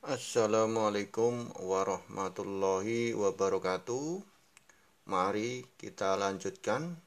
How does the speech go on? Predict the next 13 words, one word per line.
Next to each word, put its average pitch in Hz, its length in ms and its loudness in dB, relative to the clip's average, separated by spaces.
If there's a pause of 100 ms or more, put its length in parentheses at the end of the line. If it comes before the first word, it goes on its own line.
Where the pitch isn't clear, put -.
(1160)
untuk 98 400 -6
belajar 98 480 -2 (1700)
mencermati 101 880 -2 (1800)
pelajaran 98 640 -4
di 95 320 -4
Iqra, 110 320 0 (1040)
untuk - 240 -12
belajar 95 400 -6
huruf 95 160 -10
hijaiyah 98 880 -6
atau 90 560 -6
belajar 87 560 -6
Al-Quran 107 640 -4